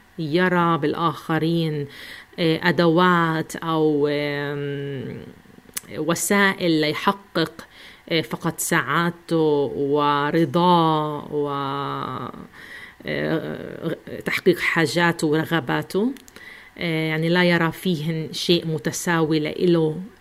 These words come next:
آه، لإلهن كمان هن، آه، وجود وأحلام وحقوق.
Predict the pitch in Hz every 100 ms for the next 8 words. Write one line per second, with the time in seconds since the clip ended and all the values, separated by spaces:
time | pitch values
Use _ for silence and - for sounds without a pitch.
0 | _ - 156 151 151 170 170 160 165 170
1 | 160 170 165 139 175 170 160 156 160 160
2 | 147 151 151 170 175 170 165 151 151 147
3 | - - 160 160 160 156 151 - - 175
4 | 170